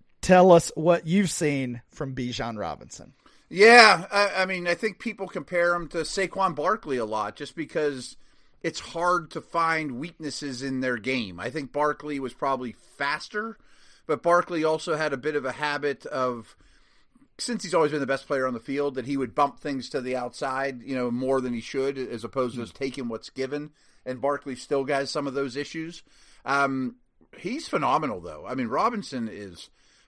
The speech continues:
Speaker 2: powerful. He sees the field really well. I love his burst when he decides to go. I mean, again, he might not have great long speed, but neither did Lev Bell. I mean, he r-, r-, ripped off a bunch of fifteen, twenty-five yard runs. You know, maybe don't hit the eighty yarder all that often.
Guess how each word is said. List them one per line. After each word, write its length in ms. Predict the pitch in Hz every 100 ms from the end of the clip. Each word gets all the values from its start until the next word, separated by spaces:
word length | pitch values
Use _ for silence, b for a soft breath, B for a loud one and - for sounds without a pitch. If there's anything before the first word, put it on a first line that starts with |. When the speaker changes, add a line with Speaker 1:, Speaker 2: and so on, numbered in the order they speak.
| _
Speaker 2:
powerful. 800 | - 156 220 190 - 208 208 - b b b b -
He 100 | 143
sees 360 | - 196 202
the 100 | 175
field 480 | - 160 160 147 120
really 420 | 98 117 185 202
well. 460 | 151 143 147 156 156
I 100 | 127
love 280 | 120 135 165
his 200 | 151 104
burst 540 | 92 139 165 185 -
when 100 | 139
he 100 | 135
decides 540 | 123 - 139 139 127 -
to 120 | 127
go. 460 | 98 117 143 185 151
I 120 | 127
mean, 160 | 120
again, 260 | 117 135 127
he 60 | 120
might 160 | 127
not 140 | 127 117
have 200 | 110 98
great 500 | 98 90 135 - 113
long 340 | 127 127 123
speed, 520 | - - 127 151 165 b b b -
but 100 | 139
neither 300 | 147 143 143
did 320 | 123 123 110
Lev 260 | 113 127 98
Bell. 380 | 110 117 156 123
I 40 |
mean, 200 | 113 113
he 80 | 104
r-, 100 | 104 107
r-, 100 | -
ripped 240 | 127 123
off 200 | 123 120
a 60 | 117
bunch 320 | 113 117 -
of 160 | 117 104
fifteen, 580 | - 139 - 135 120 113
twenty-five 680 | 120 127 113 120 113 113
yard 260 | 104 110 107
runs. 420 | 107 113 127 143
You 100 | 123
know, 140 | 107 110
maybe 220 | 113 110
don't 200 | 113 113
hit 140 | 117
the 160 | 107 101
eighty 220 | 113 110
yarder 500 | 104 104 110 120 113
all 100 | 113
that 120 | 120
often. 440 | 117 127 147 156